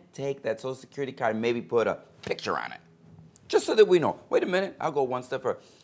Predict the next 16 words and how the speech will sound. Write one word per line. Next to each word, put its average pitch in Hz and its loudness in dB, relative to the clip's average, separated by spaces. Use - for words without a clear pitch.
You 117 -2
know 160 -2
your 160 -2
credit 127 4
card 165 0
has 147 -6
that 104 4
little 120 2
strip, - 4
magnetic 117 -2
strip? 190 -6
Why - -4
can't - -8
we 165 -4
magnetize 104 -2
them 60 -8